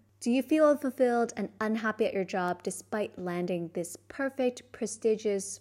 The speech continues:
perfect on paper job? Are you great at chasing and acing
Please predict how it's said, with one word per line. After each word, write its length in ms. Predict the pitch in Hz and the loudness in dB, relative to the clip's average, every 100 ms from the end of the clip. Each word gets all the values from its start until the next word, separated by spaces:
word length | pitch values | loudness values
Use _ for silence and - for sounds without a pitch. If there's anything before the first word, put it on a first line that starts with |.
| _ | _
perfect 400 | - 208 208 226 | -8 -6 -4 -4
on 140 | 208 196 | -2 -2
paper 260 | 185 185 | -2 -2
job? 420 | 175 160 165 262 - _ 220 | -4 -6 -4 -6 -8 _ -2
Are 60 | |
you 160 | 214 226 - | 0 -2 -2
great 360 | 220 240 - - - | 2 4 4 0 -8
at 160 | 175 - | -8 -8
chasing 540 | - 185 180 160 156 - | -4 -4 -2 -8 -10 -6
and 180 | 220 202 - | -4 -4 0
acing 520 | 320 320 - 185 | 0 2 -2 -4